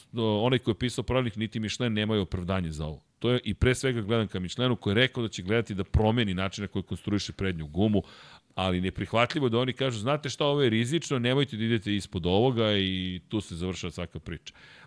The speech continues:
M, mislim da, da, da moraju bolje svi zajedno da učine nešto, jer ovo, ovo zaista nije prihvatljivo.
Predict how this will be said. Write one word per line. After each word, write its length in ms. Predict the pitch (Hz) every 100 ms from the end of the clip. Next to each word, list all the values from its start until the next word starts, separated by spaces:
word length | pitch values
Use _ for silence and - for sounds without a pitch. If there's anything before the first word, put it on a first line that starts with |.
| _ -
M, 380 | 107 104 110
mislim 360 | 123 127 - 117
da, 140 | 110
da, 240 | 101 107 104
da 120 | 104
moraju 300 | 107 110 104
bolje 360 | 87 98 85 82
svi 200 | - 92
zajedno 320 | 98 90 80
da 100 | 87
učine 300 | 82 85 82
nešto, 320 | 92 98 -
jer 80 | 98
ovo, 280 | 101 101 101
ovo 220 | 110 107
zaista 360 | 101 107 90 95
nije 140 | 92
prihvatljivo. 520 | 85 82 82 85 73